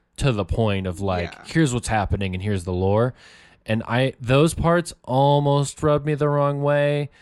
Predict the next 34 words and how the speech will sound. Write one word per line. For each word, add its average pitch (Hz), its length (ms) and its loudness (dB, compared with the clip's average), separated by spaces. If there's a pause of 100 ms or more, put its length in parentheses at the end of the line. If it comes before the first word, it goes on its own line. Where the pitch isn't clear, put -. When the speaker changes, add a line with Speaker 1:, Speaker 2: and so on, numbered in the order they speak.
(280)
Speaker 1:
'cause 120 160 0
I 117 100 2
was 113 140 2
like, 110 340 0 (240)
there, 131 200 -6
we're 127 160 2
just 151 240 -6
getting, 151 320 0
it 117 140 -6
happened 127 380 0
twice 101 500 -2
where 95 100 -4
we 92 140 -2
just 95 220 -6
get - 160 -8
these 98 200 -6
long 104 380 0
monologues 85 720 -4
of, 90 120 -6
like, 87 240 -6
here's 151 460 -2 (120)
everything 113 420 -2
that 98 100 -4
happened. - 420 -12 (360)
And 107 120 -4
you're 104 100 2
like, 95 240 -2
okay, 87 420 -2 (260)
you 113 160 -2
know, 85 340 -4
whatever. 90 580 -2
But 113 600 0 (960)
the 117 160 0
way, 123 440 2